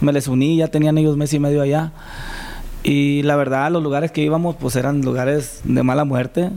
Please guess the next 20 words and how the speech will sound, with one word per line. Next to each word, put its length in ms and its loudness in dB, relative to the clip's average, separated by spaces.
machín, 600 0
y 120 4
entraban 480 0
veinte, 340 -2
treinta 320 -4
personas, 480 0
es 40 0
la 80 2
historia 280 0
que 80 -2
no 120 0
conocen 500 2
de, 200 0
de 120 0
la 80 2
banda. 400 0
Y 140 2
pues 200 -2
nosotros 460 -2
era, 340 0